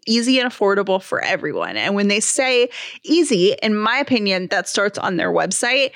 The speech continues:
And I automatically go to the snacks category to see what new healthy snacks might be available there for me to try, 'cause I love trying new things.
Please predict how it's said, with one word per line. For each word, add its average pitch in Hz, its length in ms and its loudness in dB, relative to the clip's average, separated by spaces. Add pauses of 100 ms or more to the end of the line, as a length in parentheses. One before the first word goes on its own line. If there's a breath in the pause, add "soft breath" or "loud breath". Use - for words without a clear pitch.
(260 loud breath)
And 202 520 0
I 214 200 0
automatically 226 480 0
go 190 240 2
to 190 160 -2
the 185 120 0
snacks 170 340 -4
category 220 480 0
to - 120 -6
see - 240 2
what 190 200 2
new 185 220 0
healthy 196 260 -2
snacks 175 460 -4
might 180 180 -2
be 185 340 0
available 190 440 2
there 202 200 0
for 214 140 0
me 208 120 -2
to 214 100 0
try, 220 280 0
'cause 220 160 -2
I 180 100 2
love 165 340 0
trying 170 320 -2
new 175 140 2
things. 170 440 2